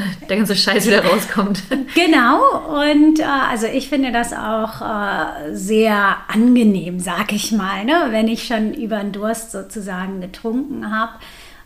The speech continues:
Speaker 2: Und, äh, bei mir kommt das halt von alleine. Spätestens, wenn ich die Augen zumache, dann dreht sich alles und dann <laughs> gibt's kein Zurück mehr
Speaker 1: Mhm.
Speaker 2: sozusagen.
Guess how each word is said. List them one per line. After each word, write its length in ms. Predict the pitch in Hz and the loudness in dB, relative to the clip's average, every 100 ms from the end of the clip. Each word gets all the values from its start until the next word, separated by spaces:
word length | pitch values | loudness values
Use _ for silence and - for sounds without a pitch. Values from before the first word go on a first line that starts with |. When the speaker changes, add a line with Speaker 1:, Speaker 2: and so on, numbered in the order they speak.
| - | -16
Speaker 2:
Und, 580 | - 202 196 196 202 196 | -6 -4 -2 -2 -4 -6
äh, 40 | 170 196 190 | -6 -4 -4
bei 120 | 190 190 | -2 -2
mir 180 | 196 | -2
kommt 220 | 190 185 185 | -4 -6 -6
das 160 | 175 | -8
halt 140 | 147 - | -12 -10
von 160 | 156 | -10
alleine. 540 | 135 143 - - 156 - | -10 -12 -14 -12 -12 -12
Spätestens, 440 | - 185 185 185 | -10 -8 -8 -8
wenn 120 | 185 175 | -6 -8
ich 80 | |
die 120 | 185 98 | -8 -8
Augen 320 | 170 196 196 | -4 -4 -4
zumache, 720 | 214 190 185 175 202 165 165 | -4 -2 -2 -4 -4 -4 -6
dann 380 | 160 160 165 156 | -6 -8 -6 -6
dreht 280 | 165 170 175 | -6 -8 -6
sich 220 | 185 175 | -8 -8
alles 360 | 151 156 156 - | -8 -8 -8 -8
und 200 | 151 147 | -10 -10
dann 380 | 143 143 147 185 - - - - - - - - - - | -10 -10 -10 -14 -18 -20 -20 -20 -20 -20 -20 -20 -14 -2
<laughs> 320 | 226 277 214 | 0 0 0
gibt's 240 | - 311 | 0 2
kein 220 | 320 339 - | 0 0 0
Zurück 380 | 392 339 339 202 | 2 2 2 0
mehr 260 | 185 190 | -4 -4
Speaker 1:
Mhm. 40 | 185 | -2
Speaker 2:
sozusagen. 760 | 175 170 170 180 170 175 | -2 0 -2 -2 -2 -6